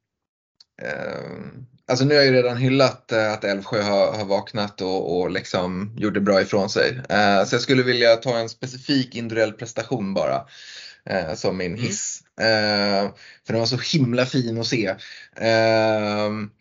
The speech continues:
Speaker 1: det var, eh, Filip Blyberg gör en, en, en båge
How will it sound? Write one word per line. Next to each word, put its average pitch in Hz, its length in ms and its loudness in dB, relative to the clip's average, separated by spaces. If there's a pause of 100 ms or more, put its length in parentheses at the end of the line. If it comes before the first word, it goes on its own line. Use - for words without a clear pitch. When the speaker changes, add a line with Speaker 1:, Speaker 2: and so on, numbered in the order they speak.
(340)
Speaker 1:
det 120 140 2
var, 117 440 6 (800)
eh, 80 440 -2
Filip 127 340 -2
Blyberg 131 560 4
gör 110 280 2
en, 107 360 -4
en, 95 400 -6
en 107 240 -6
båge 113 580 2